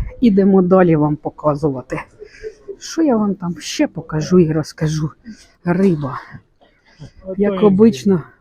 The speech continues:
о, дріжджі. Піцу, паски пекти. Вон п'ятнадцять, десять гривень, недорого. Зараз ми пройдемось, подивимося, по чому риба. От, бачите, рибний павільйончик.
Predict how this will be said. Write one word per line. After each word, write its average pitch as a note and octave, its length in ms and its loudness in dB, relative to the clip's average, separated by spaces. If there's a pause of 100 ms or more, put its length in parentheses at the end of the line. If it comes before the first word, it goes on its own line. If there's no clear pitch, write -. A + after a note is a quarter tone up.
о, F3 200 0 (140)
дріжджі. E3+ 560 -2 (760)
Піцу, A#3+ 400 0
паски G3+ 460 -4
пекти. - 560 -10 (180)
Вон E3 160 -6
п'ятнадцять, D3+ 600 -10
десять F3 400 -10
гривень, D#3 320 -6
недорого. D3 520 -6 (2000)
Зараз F3 240 -8
ми D#3+ 80 -2
пройдемось, E3 580 -4
подивимося, E3+ 520 -6
по E3 140 -14
чому F3 240 -2
риба. F#3+ 300 -2 (1160)
От, D#3 160 -8
бачите, F3 420 -8
рибний E3+ 300 0
павільйончик. F3+ 880 2